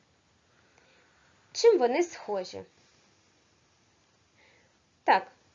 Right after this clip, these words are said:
ви можете побачити, у нас тут відома знову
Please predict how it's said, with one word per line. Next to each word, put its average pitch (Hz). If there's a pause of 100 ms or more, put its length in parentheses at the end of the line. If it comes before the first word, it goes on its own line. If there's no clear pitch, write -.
(140)
ви 247
можете 269
побачити, 214 (240)
у -
нас 269
тут 226
відома 214
знову 208